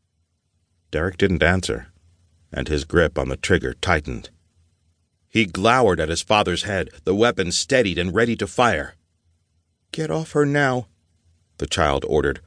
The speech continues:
calm and absent of fear. A scream in the night flooded Kim's ears,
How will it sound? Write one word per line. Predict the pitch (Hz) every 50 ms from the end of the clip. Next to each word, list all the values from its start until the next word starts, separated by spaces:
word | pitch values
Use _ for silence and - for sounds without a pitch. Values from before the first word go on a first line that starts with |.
| _ _ - -
calm | - 101 95 90 78 69 67 - - -
and | 71 73 - -
absent | 82 90 90 - - 80 76
of | - 69
fear. | - - 98 92 80 64 - - _ _ _ _ _ _ _ _ _ _ _ _ _ _ _ _ _ _ _ _ _ _ _ _ _ _ -
A | -
scream | - - - - 92 92 85 78 73
in | 69 65
the | 67
night | 67 67 65 69 - -
flooded | - - 76 71 67 65 62 -
Kim's | - 71 67 69 71
ears, | 71 69 67 76 80 - -